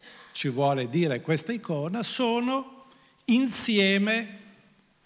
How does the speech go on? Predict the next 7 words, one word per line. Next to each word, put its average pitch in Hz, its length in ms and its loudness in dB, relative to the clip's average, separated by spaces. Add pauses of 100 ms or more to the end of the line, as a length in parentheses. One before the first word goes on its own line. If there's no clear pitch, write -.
(1000)
soccorsi, 220 1500 2 (680)
oggetto 139 540 -4
di 117 120 -8
soccorso, 139 1000 -12 (560)
ma 226 280 2
anche 254 480 -2
soccorritori, 160 1600 0